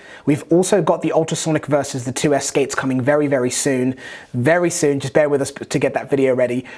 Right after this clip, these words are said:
But as always, guys, thumbs up the video, subscribe so you can stay up to date with everything that we post, and comment down below with what video you would like to see next. Thanks for watching, guys,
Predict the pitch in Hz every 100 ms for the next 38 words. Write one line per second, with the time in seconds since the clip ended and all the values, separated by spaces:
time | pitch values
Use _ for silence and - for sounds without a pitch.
0 | - 160 165 160 156 139 - 180 185 185
1 | 156 160 151 143 139 - - - 175 180
2 | 170 175 - - 151 139 - 139 117 -
3 | 147 143 143 120 123 196 226 - - -
4 | 151 - 208 190 185 175 165 147 165 151
5 | 151 147 143 143 151 135 139 143 - 135
6 | - 127 101 - - - - - - 175
7 | 170 180 180 185 190 226 233 -